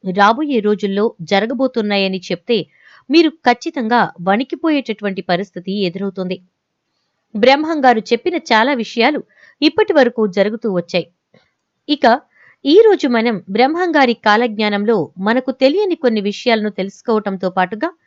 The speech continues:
బ్రహ్మంగారి కాలజ్ఞాన ప్రకారం రెండు వేల ఇరవై నాలుగులో ఎలాంటి విధ్వంసాలు జరగబోతున్నాయి, బ్రహ్మంగారు అసలు ఏం చెప్పారు, కాలజ్ఞానంలో ఏం రాసుంది,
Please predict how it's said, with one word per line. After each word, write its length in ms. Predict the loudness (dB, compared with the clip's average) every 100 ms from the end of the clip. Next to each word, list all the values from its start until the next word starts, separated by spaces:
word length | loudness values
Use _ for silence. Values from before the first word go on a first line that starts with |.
| _ _ _ _ 2
బ్రహ్మంగారి 600 | 2 2 0 0 0 0
కాలజ్ఞాన 680 | 2 2 2 0 -2 -2
ప్రకారం 560 | -2 -4 -2 -2 -4 -6 _ _ _ 0
రెండు 240 | 2 2
వేల 180 | 2 0
ఇరవై 380 | 2 2 2 0
నాలుగులో 540 | 0 0 0 -2 -4 _ -2
ఎలాంటి 480 | 2 4 2 0 -4
విధ్వంసాలు 680 | -4 -2 -4 -2 -2 -2
జరగబోతున్నాయి, 760 | -2 -4 -4 -4 -6 -4 -4 -6 _ _ _ _ _ _ _ 0
బ్రహ్మంగారు 680 | 2 4 2 0 4 4 4
అసలు 280 | 0 -2 -4
ఏం 320 | 0 -2 -2 -4
చెప్పారు, 380 | 0 0 0 -4 _ _ _ _ 2
కాలజ్ఞానంలో 880 | 4 6 2 0 2 2 0 0 -2 -2
ఏం 240 | 2 2 2
రాసుంది, 560 | 2 0 -2 -6 -8